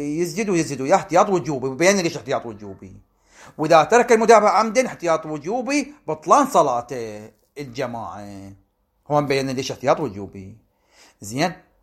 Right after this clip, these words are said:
وأما إذا رفع رأسه من الركوع والسجود سهوا قبل الإمام،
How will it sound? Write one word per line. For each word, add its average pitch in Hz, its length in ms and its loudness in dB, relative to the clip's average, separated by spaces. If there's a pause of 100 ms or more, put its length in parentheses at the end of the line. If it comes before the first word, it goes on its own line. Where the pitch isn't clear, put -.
(800)
وأما 254 840 6
إذا 208 380 8
رفع 214 240 6
رأسه 226 280 2
من 196 140 0
الركوع 156 500 -2
والسجود 139 580 -6 (180)
سهوا 175 460 4 (240)
قبل 156 180 2
الإمام، 143 540 -2